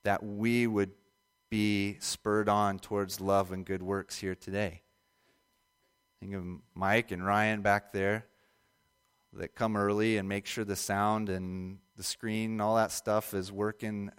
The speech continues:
as good as we can get it to work. They're here faithfully doing that so that you can hear what's being spoken, so that you can participate fully in what's going on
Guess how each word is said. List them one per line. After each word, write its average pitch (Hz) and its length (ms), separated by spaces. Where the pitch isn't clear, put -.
as 98 160
good 110 220
as 101 160
we 110 100
can 107 160
get 107 140
it 101 120
to 107 80
work. 101 400
They're 113 180
here 117 240
faithfully 110 640
doing 92 380
that 92 320
so - 160
that 101 180
you 123 80
can 110 160
hear 120 240
what's 104 240
being 104 360
spoken, 110 600
so - 140
that 101 200
you 113 80
can 104 180
participate 107 840
fully 113 560
in 101 160
what's 104 220
going 101 280
on 101 320